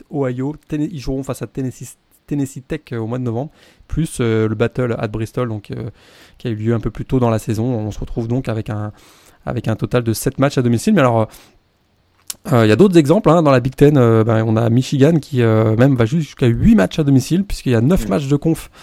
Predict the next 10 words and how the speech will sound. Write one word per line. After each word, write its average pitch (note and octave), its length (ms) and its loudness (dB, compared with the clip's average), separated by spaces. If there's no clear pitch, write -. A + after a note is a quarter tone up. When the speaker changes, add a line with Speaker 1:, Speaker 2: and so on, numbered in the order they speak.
Speaker 1:
euh, A2+ 260 0
pour B2 180 -2
les A#2+ 40 2
Volunteers, A#2+ 600 0
euh, G#2+ 280 -2
cette - 240 -2
année, A#2+ 240 2
cinq E3 280 -4
à C#3 40 2
domicile, C3 460 -4